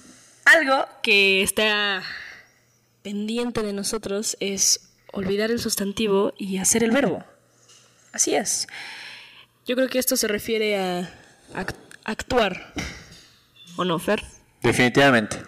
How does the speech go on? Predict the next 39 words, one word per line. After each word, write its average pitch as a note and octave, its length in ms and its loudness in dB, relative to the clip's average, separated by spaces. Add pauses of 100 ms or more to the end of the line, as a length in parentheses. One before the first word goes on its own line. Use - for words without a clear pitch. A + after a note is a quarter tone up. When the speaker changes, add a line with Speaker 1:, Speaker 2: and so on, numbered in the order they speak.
Speaker 2:
A, G#2+ 320 8
a A#2 100 2
empezar A#2 600 4
a G#2 100 2
hacer C#3 420 2 (440)
independientemente B2+ 1000 0
de, G2+ 680 -2 (360)
de A#2 240 -4
qué C3 380 -2
estoy A#2+ 440 -2
siendo D3+ 400 2
o G#2 60 2
haciendo. G#2+ 240 -4
O F#2+ 40 -8
sea, A2 140 -2
por A2+ 100 -2
ejemplo, G#2+ 280 -6 (260)
si - 140 0
yo D3 60 8
digo E3 200 8
que D3 300 4
eres, C#3+ 440 2 (120)
hay, A2+ 180 4
hay, A2 220 4
hay A2 200 2
alguien A#2 240 2
que G#2 120 0
dice G#2 160 0
algo G#2+ 180 2
como, F#2+ 380 -2 (420)
"Todo C#3+ 220 6
lo A#2+ 160 4
que - 580 -2 (260)
eres", F#3 600 0
no, G#2+ 160 -4
"todo E3+ 220 0
lo B2 140 0
que" G#2 500 -4 (640)
Speaker 1:
¿Fuiste? C4+ 320 -8